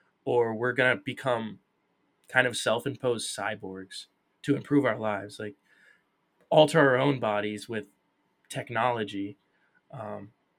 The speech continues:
or figure out biological ways to alter our own body. I mean, even now, they're already able to make super babies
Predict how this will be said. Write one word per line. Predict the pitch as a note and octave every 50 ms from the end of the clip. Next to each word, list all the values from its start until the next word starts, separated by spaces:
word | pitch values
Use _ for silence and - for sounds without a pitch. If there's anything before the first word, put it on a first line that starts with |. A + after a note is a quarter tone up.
| _ _ -
or | C3 C3+ C#3
figure | - - C#3+ C#3 B2+ A#2+ A#2+
out | A#2 A2+ - -
biological | - A2 A2 G#2+ G#2 A2 A2+ C3+ C#3 - A#2 A#2 G#2+ G#2
ways | G#2+ G#2+ G#2 G#2 -
to | - G#2
alter | G#2 G#2+ G#2 - A2 G#2
our | G2+
own | G#2 G2+
body. | G#2 G#2 G#2 G#2+ A2 A2+
I | A#2
mean, | C3 B2 - -
even | D3 E3+ E3 D3+ B2
now, | B2+ C3+ C#3 B2
they're | A#2 A#2 A#2
already | B2 B2+ C3+ B2 A2+ A2 _ _ _ _ _ _ _ _ _ _ _ _ _ _ _ _ -
able | C3+ C#3 D3 D3 C3+ B2+ -
to | - A2+
make | A#2+ A2+ A2 G2
super | - - B2+ B2 B2 - G#2
babies | G2 G#2 G2+ G2+ G2 G#2 G2+ G2+ G2+ - - -